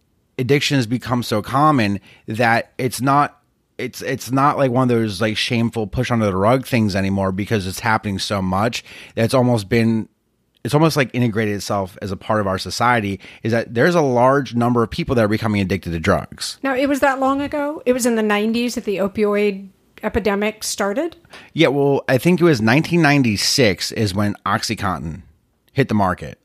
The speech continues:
Speaker 2: Oh,
Speaker 1: Okay?
Speaker 2: that's right.
Speaker 1: So nineteen ninety-six, uh, Purdue Pharma,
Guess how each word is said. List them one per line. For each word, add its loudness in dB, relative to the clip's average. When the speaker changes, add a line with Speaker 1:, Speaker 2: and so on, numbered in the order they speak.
Speaker 2:
Oh, -8
Speaker 1:
Okay? 2
Speaker 2:
that's -4
right. -16
Speaker 1:
So 0
nineteen 2
ninety-six, 0
uh, 2
Purdue 2
Pharma, 2